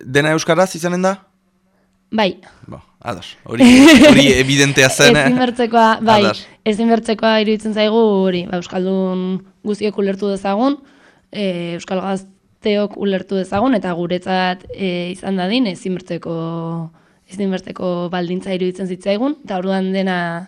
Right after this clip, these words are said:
Speaker 2: dena izango da euskaraz, bai.
Speaker 1: Ba, bikain. E, ba, beraz, e, igandean begiratuko dugu YouTubeen zer, e, zintzilikatzen duzuen. Hasteko Garazi Konde, mil esker, e,
Speaker 2: <laughs>
Speaker 1: proiektu hori aipaturik, eta,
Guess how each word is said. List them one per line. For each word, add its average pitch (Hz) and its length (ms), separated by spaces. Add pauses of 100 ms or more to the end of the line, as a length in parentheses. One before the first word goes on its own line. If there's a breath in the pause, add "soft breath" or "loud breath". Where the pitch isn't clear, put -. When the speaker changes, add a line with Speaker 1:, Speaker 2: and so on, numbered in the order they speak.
(540 soft breath)
Speaker 2:
dena 196 140
izango 175 240
da 170 60
euskaraz, - 400
bai. - 120 (180)
Speaker 1:
Ba, - 240
bikain. - 380 (580 loud breath)
E, - 200
ba, 117 600
beraz, 120 340
e, 113 80 (400)
igandean 139 580
begiratuko 143 540
dugu 233 220 (100)
YouTubeen 170 560
zer, 151 260
e, 139 120 (260)
zintzilikatzen 143 800
duzuen. 165 340 (520 loud breath)
Hasteko 139 420
Garazi 139 340
Konde, 151 300
mil 147 160
esker, 151 260
e, 131 220
Speaker 2:
<laughs> 113 80
Speaker 1:
proiektu 135 400
hori 127 140 (180)
aipaturik, 123 840
eta, 113 320